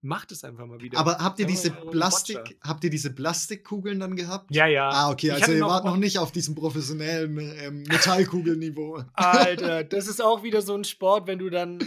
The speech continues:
Speaker 1: wenn du das zu professionell machst und alleine so an den Strand gehst mit deinen Metallkugeln, die verschieden schwer sind und dann da so übst,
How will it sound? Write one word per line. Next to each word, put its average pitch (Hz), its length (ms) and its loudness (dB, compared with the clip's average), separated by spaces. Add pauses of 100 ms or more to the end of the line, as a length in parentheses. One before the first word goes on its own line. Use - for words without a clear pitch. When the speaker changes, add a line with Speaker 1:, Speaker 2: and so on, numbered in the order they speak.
Speaker 1:
wenn 185 120 -4
du 190 80 -4
das 190 300 -6
zu 240 140 -8
professionell 226 680 -4
machst 214 320 -4
und 175 80 -8
alleine 175 560 2
so 208 140 0
an 185 100 0
den 175 60 -6
Strand 208 500 -2
gehst 170 400 0
mit 160 140 -6
deinen 160 200 0
Metallkugeln, 165 760 -4
die 156 140 -8
verschieden 175 440 -6
schwer 170 380 0
sind 160 280 -6
und 151 160 -10
dann 151 140 -4
da 156 160 0
so 165 200 -8
übst, 185 580 -10